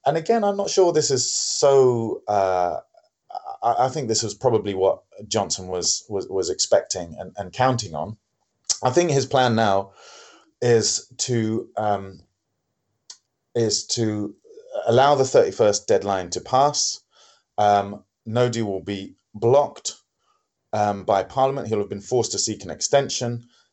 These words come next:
but he can still go into the election on the basis of, you know, "You saw me, I was determined, I had the resolve, Parliament blocked me," and go into an election on that basis.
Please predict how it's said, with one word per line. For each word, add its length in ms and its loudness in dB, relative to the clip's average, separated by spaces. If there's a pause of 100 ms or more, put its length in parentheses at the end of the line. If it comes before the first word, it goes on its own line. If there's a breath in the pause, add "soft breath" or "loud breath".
(160 soft breath)
but 160 4
he 100 -4
can 120 -4
still 240 4
go 140 6
into 200 -2
the 100 0
election 360 0
on 100 -8
the 80 -6
basis 480 0
of, 300 -2 (160)
you 100 -8
know, 240 -2
"You 220 -2
saw 280 4
me, 340 0
I 140 4
was 140 0
determined, 520 2
I 120 2
had 160 0
the 80 -2
resolve, 560 2 (400)
Parliament 440 0
blocked 340 -2
me," 240 -14 (280)
and 140 -6
go 140 6
into 240 -4
an 60 -6
election 420 -6
on 220 -8
that 220 0 (640)
basis. 720 0